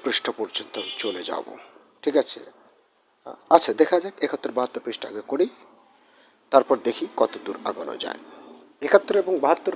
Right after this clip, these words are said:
পৃষ্ঠায় যে বিষয়গুলো বলেছে, প্রথমে একটা অঙ্ক তোমরা লক্ষ্য করছো, লিখিত আশিটি রঙিন কাগজ আছে। যদি ওই কাগজগুলো চারজন শিশুকে সমানভাবে ভাগ করে দেওয়া হয়, প্রত্যেককে কয়টি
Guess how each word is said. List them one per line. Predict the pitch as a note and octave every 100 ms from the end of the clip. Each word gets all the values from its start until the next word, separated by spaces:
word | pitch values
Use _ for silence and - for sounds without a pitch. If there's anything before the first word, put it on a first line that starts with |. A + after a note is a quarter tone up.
| -
পৃষ্ঠায় | C#3+ - - A#2 B2+ - - - _ _ _ -
যে | B2+ C#3
বিষয়গুলো | D3 - E3+ E3+ E3+ - G#2+
বলেছে, | A2+ B2 - C3 -
প্রথমে | E3+ G3 G#3
একটা | G3 - -
অঙ্ক | A#2+ A#2 A3
তোমরা | A#2 A2+ A2+
লক্ষ্য | - - -
করছো, | C3 - - - - - - - -
লিখিত | D3+ E3 G3+ F#3 A#3 _ _ _ _ _ _ -
আশিটি | D3+ - - G#3
রঙিন | E3 D#3 D#3+ D#3+
কাগজ | C3+ C3 C3+ A#2+
আছে। | - E3 C#3+
যদি | D#3 E3+
ওই | E3 -
কাগজগুলো | C3 C3 C#3 D4 D#3+ D#3 -
চারজন | B2 - D3 -
শিশুকে | - B2 - C3+ -
সমানভাবে | B2 A#2+ C3 A#2 - G2 G#2+ A2 G2 C3 - - - - - G2
ভাগ | C#3+ - -
করে | E3 D3+
দেওয়া | B2+ A#2+
হয়, | A#2 A2 -
প্রত্যেককে | F3+ - _ _ - - - A2+ C3+ - - _ -
কয়টি | D#3 D#3+ -